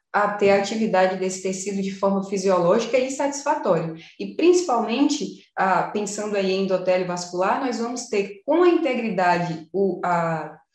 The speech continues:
com o estímulo à atividade desse endotélio vascular, nós vamos ter a possibilidade de manter os níveis adequados de nutrientes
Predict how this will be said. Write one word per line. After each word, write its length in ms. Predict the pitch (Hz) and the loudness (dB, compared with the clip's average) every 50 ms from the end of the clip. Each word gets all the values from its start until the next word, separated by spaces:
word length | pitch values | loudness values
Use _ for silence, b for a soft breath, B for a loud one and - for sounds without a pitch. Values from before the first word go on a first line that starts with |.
| b b b _ | b b b _
com 180 | - 254 269 | 0 4 6
o 60 | 285 285 | 6 6
estímulo 800 | 285 - - - - 285 320 349 381 339 285 262 233 196 - - | 6 4 2 2 4 6 6 8 8 8 8 6 6 4 4 4
à 120 | 190 202 | 4 4
atividade 600 | 208 202 202 - 202 190 202 175 180 185 190 196 196 | 4 4 4 2 2 2 4 4 4 4 4 4 4
desse 240 | 190 190 190 - 190 | 2 2 0 0 0
endotélio 460 | 185 180 175 175 175 180 180 180 175 | 0 0 0 2 2 0 0 0 0
vascular, 680 | 175 175 170 - - 180 185 196 220 247 - B B B B B - | -2 -4 -4 -4 0 2 2 4 4 2 2 B B B B B -8
nós 100 | 202 202 | -6 -2
vamos 240 | 220 226 240 240 - | -2 -2 -2 -2 -2
ter 160 | - 240 233 | 0 2 4
a 160 | 233 233 233 | 4 4 2
possibilidade 800 | 233 285 330 - 381 - 269 254 247 202 226 233 247 226 226 226 | 2 2 2 2 0 -2 -2 -4 -2 0 2 2 2 2 0 0
de 80 | 233 247 | -2 -2
manter 400 | 254 262 262 247 226 269 277 - | -4 -6 -6 -6 -2 -2 -2 0
os 100 | - 240 | 0 -2
níveis 420 | 247 247 262 285 277 247 233 226 | -2 -2 0 0 2 2 2 2
adequados 760 | 226 202 196 196 196 - - 185 190 202 214 226 254 247 190 190 | 0 0 0 -2 -4 -2 0 0 0 0 0 -4 -6 -8 -10 -10
de 160 | 202 214 214 | -10 -8 -6
nutrientes 880 | 220 254 - - - 247 240 226 220 220 233 247 - 269 - - - | -6 -6 -6 -6 -4 -2 0 2 2 2 2 0 -2 -6 -8 -10 -10